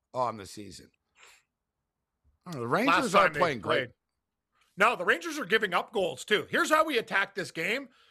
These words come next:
Speaker 2: and it's kinda like the basketball game last night. Let's bet this game. If you like the Rangers,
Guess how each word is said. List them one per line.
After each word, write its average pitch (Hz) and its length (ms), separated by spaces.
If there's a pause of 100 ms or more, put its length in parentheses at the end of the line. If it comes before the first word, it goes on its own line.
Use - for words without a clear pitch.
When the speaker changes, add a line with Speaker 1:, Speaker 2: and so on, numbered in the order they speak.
(120)
Speaker 2:
and 170 120
it's 170 100
kinda 196 240
like 196 260
the 175 60
basketball 165 640
game 160 240
last 156 280
night. 185 260 (340)
Let's 196 200
bet 208 280
this 220 160
game. 185 280
If 156 80
you 160 100
like 175 180
the 151 80
Rangers, 175 440